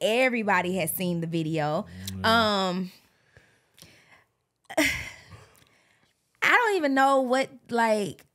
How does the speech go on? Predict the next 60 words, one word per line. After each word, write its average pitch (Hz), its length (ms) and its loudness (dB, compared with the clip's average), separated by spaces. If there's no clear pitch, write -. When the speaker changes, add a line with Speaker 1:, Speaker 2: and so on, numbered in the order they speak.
Speaker 2:
What 120 180 -2
do 175 60 -2
you, 170 100 -2
Speaker 1:
it's, 240 120 4
Speaker 2:
no, 160 220 6
no. 165 140 6
Speaker 1:
it's 254 120 -2
bad. 214 480 2
Speaker 2:
As 151 180 2
a 165 80 0
woman. 127 560 0
Speaker 1:
It's 214 180 0
bad. 180 320 2
Speaker 2:
As 131 160 2
a 160 60 0
woman. 120 480 -2
Speaker 1:
It's 180 160 -2
Speaker 2:
h-, 175 60 -6
Speaker 1:
bad. 170 180 0
Speaker 2:
how 135 120 2
do 135 60 0
you 127 160 -2
feel 107 360 -4
when 104 180 -4
you 104 100 -4
seen 107 280 -8
that 90 100 -8
video? 82 440 -12
Speaker 1:
It's 339 260 2
bad. 220 680 0
Like, 247 280 0
there's, 330 280 0
I 262 120 -2
don't 370 220 0
think 294 240 -4
there's 240 340 -2
a 220 120 2
woman. 196 680 -2
Speaker 2:
No, 220 120 2
no, 220 100 4
but 202 320 0
put 202 200 0
yourself, 208 340 -2
because 147 180 -2
we 214 80 2
had 226 120 4
this 196 80 2
Speaker 1:
Listen 359 140 4
to 554 60 0
Speaker 2:
conversation. - 160 0
Speaker 1:
me. - 200 0
Speaker 2:
Go 147 100 0
ahead, - 160 4
Speaker 1:
Listen. - 200 -2
Speaker 2:
go 123 60 -2
ahead. 104 200 -6
Speaker 1:
I 262 100 0
don't 370 200 -2
think 277 280 -2
there's 220 480 -2